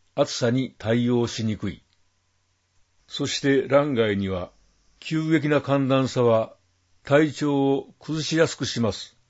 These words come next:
とコメントのついたイラストがあります。秋の熱中症予防対策のポイント。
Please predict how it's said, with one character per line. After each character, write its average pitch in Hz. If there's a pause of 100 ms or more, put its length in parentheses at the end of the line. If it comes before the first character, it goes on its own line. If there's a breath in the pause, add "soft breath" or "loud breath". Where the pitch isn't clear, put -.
(100)
と 139
コ -
メ 147
ン 151
ト 143
の 135
つ -
い 113
た 117
イ 120
ラ 110
ス -
ト 110
が 110
あ 95
り 85
ま 71
す。 - (1500)
秋 139
の 135
熱 120
中 120
症 107 (100)
予 113
防 151
対 139
策 117
の 127
ポ 104
イ 95
ン 85
ト。 82